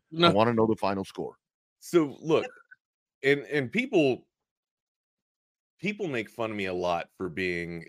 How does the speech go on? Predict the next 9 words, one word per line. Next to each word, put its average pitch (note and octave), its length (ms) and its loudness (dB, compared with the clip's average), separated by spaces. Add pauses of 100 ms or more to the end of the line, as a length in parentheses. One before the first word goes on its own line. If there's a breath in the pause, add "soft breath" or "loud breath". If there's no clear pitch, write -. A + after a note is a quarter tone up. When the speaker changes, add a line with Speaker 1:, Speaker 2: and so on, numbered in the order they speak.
Speaker 1:
a D#2 540 -6 (1160)
hope-, F#3 280 8 (100)
I C#3 120 6
call D3 360 2
it - 220 4
a G2 220 4 (100)
hopelessly D3+ 680 0
optimistic G2+ 760 -6
person. D#2 420 -6